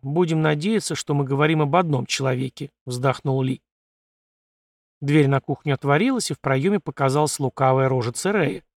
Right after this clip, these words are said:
Окинув кухню быстрым взглядом, сорванец скривился и, посмотрев на родителей, поворчал:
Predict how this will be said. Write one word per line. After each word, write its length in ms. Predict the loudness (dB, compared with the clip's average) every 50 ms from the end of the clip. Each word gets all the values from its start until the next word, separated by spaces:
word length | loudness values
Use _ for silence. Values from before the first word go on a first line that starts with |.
| _ _ _ _ _ _ _ _ _ _ _ _ _ _
Окинув 420 | -6 -2 2 2 4 4 2 0
кухню 340 | 0 -2 -2 -2 0 0 0
быстрым 400 | 2 2 0 -2 0 -2 -2 -2
взглядом, 420 | -2 -2 0 2 2 2 2 0 -2
сорванец 500 | 0 -2 0 2 2 2 2 2 0 -2
скривился 600 | -4 -4 -2 -2 0 0 0 -2 -2 -2 -4 -4
и, 20 |
посмотрев 580 | -4 -6 -6 -2 -2 -2 -2 -2 -4 -4 -4 -4
на 100 | -2 0
родителей, 440 | 0 0 -2 -4 -4 -2 -2 -2
поворчал: 600 | -2 -2 0 2 2 2 2 0 -2 -2 -2 -4